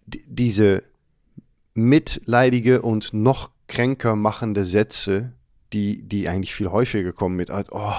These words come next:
ja, nee, und dann, uh, und naja, dann ruh dich mal aus.“ Und, weil eigentlich ist das, das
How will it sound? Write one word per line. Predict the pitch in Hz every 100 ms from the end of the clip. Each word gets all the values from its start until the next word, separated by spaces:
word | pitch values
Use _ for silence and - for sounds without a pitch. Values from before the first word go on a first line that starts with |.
| -
ja, | - 87
nee, | 92 90
und | - 98 107
dann, | 95 -
uh, | 113 107 - - - - - -
und | - 98 -
naja, | 104 98 95
dann | 98 104
ruh | 117
dich | 110 -
mal | 101
aus.“ | 101 107 98 95 -
Und, | 98 101 - - -
weil | 101
eigentlich | - 120 139 123 -
ist | 120 120
das, | 107 - _ _ _ _ _
das | 113 123 123 - -